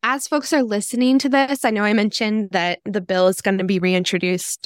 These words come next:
um, to Congress for committee review during Fashion Month. So that's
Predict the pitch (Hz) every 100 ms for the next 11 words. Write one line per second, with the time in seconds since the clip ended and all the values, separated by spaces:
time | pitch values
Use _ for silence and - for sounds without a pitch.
0 | - 180 175 180 - - 214 220 233 226
1 | - - 190 214 190 202 220 240 220 226
2 | 226 233 202 185 175 180 156 165 - 196
3 | 185 196 - 185 165 165 -